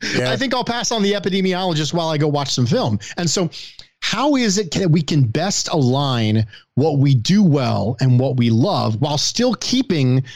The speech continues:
Speaker 1: the essence of what made Nick and Nolan, Nick and Nolan? And so we came up with this plan, and we were really excited about it. And what it basically means is that people who liked both of us get three pods a week instead of two,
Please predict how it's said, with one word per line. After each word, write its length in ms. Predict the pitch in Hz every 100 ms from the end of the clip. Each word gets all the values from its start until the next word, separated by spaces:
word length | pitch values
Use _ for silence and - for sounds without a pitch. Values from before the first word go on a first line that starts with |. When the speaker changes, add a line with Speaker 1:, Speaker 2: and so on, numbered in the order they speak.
| -
Speaker 1:
the 160 | 131 165
essence 360 | 175 196 226 160
of 120 | 156
what 180 | 135 147
made 240 | 131 139
Nick 220 | 127 127 135
and 80 |
Nolan, 320 | 117 110 113 110
Nick 160 | 107
and 80 | 117
Nolan? 360 | 170 285 104 - - -
And 120 | - 143
so 400 | - 160 139 - _ _ _ - -
we 100 | 160
came 300 | 139 247 254
up 100 | 180
with 100 | 147
this 140 | 131
plan, 300 | - 190 240
and 80 | 151
we 80 | 131
were 140 | 120
really 320 | 131 269 208 147
excited 360 | - 175 151
about 240 | 123 110 110
it. 60 | 120
And 140 | 113 - - -
what 140 | 185
it 80 | 180
basically 320 | 165 262 170
means 220 | 143 220 127
is 40 |
that 180 | 127 117
people 220 | 214 202
who 140 | 151
liked 360 | 127 131 156 131
both 240 | 113 202 -
of 100 | 123
us 160 | 117
get 160 | - 151
three 220 | - 196
pods 260 | 196 135 120
a 60 |
week 140 | 117 113
instead 260 | 107 120
of 100 | 107
two, 380 | - 240 120 127